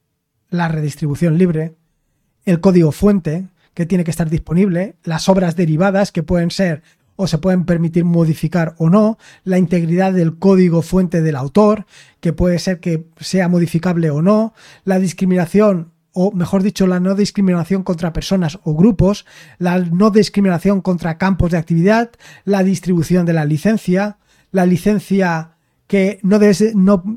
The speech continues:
debe ser específica de un proyecto, la licencia que no debe restringir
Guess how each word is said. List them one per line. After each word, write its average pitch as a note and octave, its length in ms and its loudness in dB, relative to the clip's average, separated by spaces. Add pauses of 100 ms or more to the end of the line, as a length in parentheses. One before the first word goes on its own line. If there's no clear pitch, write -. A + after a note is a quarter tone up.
(100)
debe G3+ 220 4
ser F#3+ 160 0
específica F3 500 -2
de E3 80 2
un D#3+ 240 0
proyecto, G#3+ 720 2
la F3 160 -2
licencia F#3+ 420 0
que F#3+ 160 -4
no F#3 240 4
debe G3 300 2
restringir F3+ 800 0